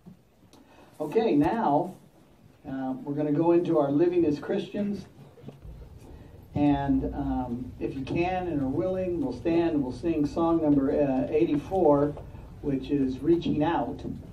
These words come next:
And then we're gonna have, uh, Brother Alban come up, and we're gonna be talking, "Young ones, be zealous for fine works."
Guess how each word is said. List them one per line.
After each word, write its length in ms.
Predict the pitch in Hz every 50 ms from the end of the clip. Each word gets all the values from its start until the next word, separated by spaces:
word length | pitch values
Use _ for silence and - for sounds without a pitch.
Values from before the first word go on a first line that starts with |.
| - - - - - - -
And 140 | 143 139 139
then 180 | 147 151 151
we're 100 | 151 147
gonna 220 | 139 135 147 139 135
have, 380 | 131 143 143 143 139 139 131 135
uh, 240 | 135 131 127 - - -
Brother 280 | 147 147 147 143 139
Alban 480 | 143 156 175 175 156 143 135 131 127 127
come 240 | - 135 131 131 131 139 135
up, 140 | 139 139 - -
and 460 | 147 135 131 131 131 131 127 - - - - -
we're 120 | - 135 135
gonna 180 | 147 151 147
be 160 | 143 147 147 147
talking, 640 | - 156 156 151 147 143 147 147 143 139 139 139 - - - - - - - - - - - - -
"Young 320 | 139 147 175 180 190 196 190
ones, 400 | 185 185 185 190 196 185 156 147
be 280 | 147 147 147 147 143
zealous 460 | 131 - 165 165 165 170 180 175 170
for 180 | - - 165 147
fine 460 | 143 - - 160 156 156 156 156 151
works." 380 | 147 156 151 147 131 131 131